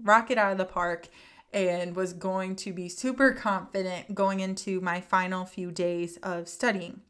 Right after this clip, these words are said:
This was not <laughs> how this played out.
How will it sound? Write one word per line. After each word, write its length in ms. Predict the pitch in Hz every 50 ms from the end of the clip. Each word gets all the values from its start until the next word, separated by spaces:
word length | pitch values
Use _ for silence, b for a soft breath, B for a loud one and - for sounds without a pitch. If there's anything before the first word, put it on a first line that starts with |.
| _ _ _ _ _ _ _ _ _ _ _ _ _ _ _ - - B B B B B B B B B B B B
This 420 | - 240 277 269 - - - - -
was 280 | 311 302 294 285 277 262
not 400 | 226 226 208 196 196 - - 214
<laughs> 0 |
how 400 | 208 - - - 214 226 208 190
this 260 | 190 196 190 190 190
played 360 | - - - 180 185 180 175
out. 340 | 190 240 370 392 370 - -